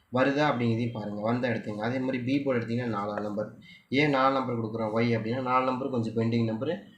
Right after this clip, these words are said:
நமக்கு தெரியும். இது கிட்டத்தட்ட ஒரு முப்பது நாளா பெண்டிங்ல இருக்கு. கரெக்டா முப்பது நாள், எக்ஸாக்டா முப்பது நாள். அதே மாதிரி சி போர்டுல ஒரு இருபது நாள் எக்ஸாக்டா. சரிங்களா? அது வந்து ஒரே மாதிரி கோர்வே வந்துகிட்டு இருக்கு. பத்து, பத்து டா டிஃப்ரெண்ட்ல வந்துட்டு இருக்கு.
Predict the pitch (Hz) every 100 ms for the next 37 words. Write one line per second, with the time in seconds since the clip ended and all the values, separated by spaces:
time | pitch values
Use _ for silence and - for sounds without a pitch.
0 | - 123 127 117 120 139 123 120 117 120
1 | 139 120 117 117 147 135 127 127 123 117
2 | 113 113 110 107 104 170 - - - -
3 | - 123 - 165 143 123 131 127 110 117
4 | 131 135 143 120 127 123 123 139 190 117
5 | 127 135 127 117 135 147 143 135 131 120
6 | 110 117 139 131 127 120 107 107 113 113
7 | - - - _ - 113 113 113 110 110
8 | 117 110 113 127 127 117 117 117 113 113
9 | 107 107 110 104 113 - 117 113 104 117
10 | 110 101 110 107 104 98 107 131